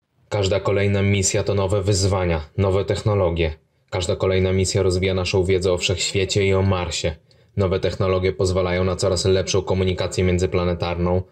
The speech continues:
coraz szybszą i bezpieczniejszą podróż oraz większe i doskonalsze łaziki. Każda kolejna misja przybliża nas do osiągnięcia wielkiego marzenia o podboju Marsa.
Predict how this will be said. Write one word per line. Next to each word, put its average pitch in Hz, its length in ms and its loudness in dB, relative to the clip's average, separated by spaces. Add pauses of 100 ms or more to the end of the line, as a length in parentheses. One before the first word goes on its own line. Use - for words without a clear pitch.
(100)
coraz 92 280 -2
szybszą - 280 0
i 90 60 0
bezpieczniejszą 98 680 0
podróż 95 560 0 (140)
oraz 95 280 0
większe 98 380 0
i 95 40 2
doskonalsze 90 640 0
łaziki. 90 520 -2 (420)
Każda 92 280 -2
kolejna 92 380 2
misja 98 300 0
przybliża 92 460 0
nas 92 200 0
do 85 100 2
osiągnięcia 95 540 0
wielkiego 95 540 0
marzenia 92 380 0
o 85 60 0
podboju 90 440 2
Marsa. 85 560 -2